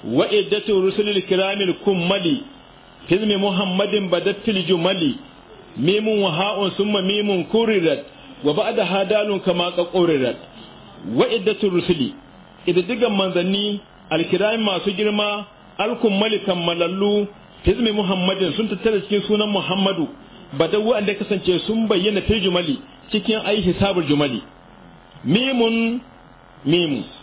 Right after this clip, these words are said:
wa ha'un da ha'un, summa mimun, sannan mimu kurirat, wa ba'daha dalun,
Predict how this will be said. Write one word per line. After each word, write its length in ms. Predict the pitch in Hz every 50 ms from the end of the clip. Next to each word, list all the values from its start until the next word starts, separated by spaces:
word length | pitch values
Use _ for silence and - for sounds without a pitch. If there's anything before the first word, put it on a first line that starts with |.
| - - - -
wa 120 | 139 160
ha'un 720 | 156 156 214 240 254 269 254 226 226 233 233 233 233 220 - - - - - - - 143
da 120 | 139 147
ha'un, 400 | 147 180 175 180 170 151 123 95 - - - - - - - - -
summa 260 | 240 269 262 240 226
mimun, 380 | 226 240 247 240 240 226 220 196
sannan 320 | - 202 202 208 226 226
mimu 460 | 233 240 247 247 233 220 220 220 220 202 - - - -
kurirat, 480 | - 247 247 233 196 165 139 135 127 123 - - - - - - - -
wa 100 | 147 180
ba'daha 420 | 185 254 254 240 226 185 196 202
dalun, 380 | 185 196 202 202 202 175 139 -